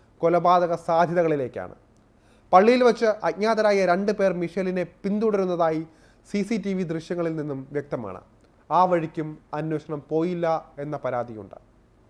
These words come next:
എന്തായാലും സംഭവം നടന്ന് ഏഴാം വർഷത്തിൽ എത്തി നിൽക്കുമ്പോൾ എവിടെ നിന്നാണോ തുടങ്ങിയത് അവിടെ തന്നെയാണ് ഈ കേസിൻ്റെ ഇപ്പോൾ അവസ്ഥ. മകളുടെ ദുരൂഹ മരണത്തിന് കാരണക്കാരായവരെ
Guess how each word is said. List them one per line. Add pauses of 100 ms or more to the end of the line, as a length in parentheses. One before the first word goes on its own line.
(260)
എന്തായാലും (100)
സംഭവം
നടന്ന് (160)
ഏഴാം
വർഷത്തിൽ (180)
എത്തി
നിൽക്കുമ്പോൾ (520)
എവിടെ
നിന്നാണോ
തുടങ്ങിയത് (180)
അവിടെ
തന്നെയാണ് (100)
ഈ
കേസിൻ്റെ
ഇപ്പോൾ
അവസ്ഥ. (640)
മകളുടെ
ദുരൂഹ
മരണത്തിന്
കാരണക്കാരായവരെ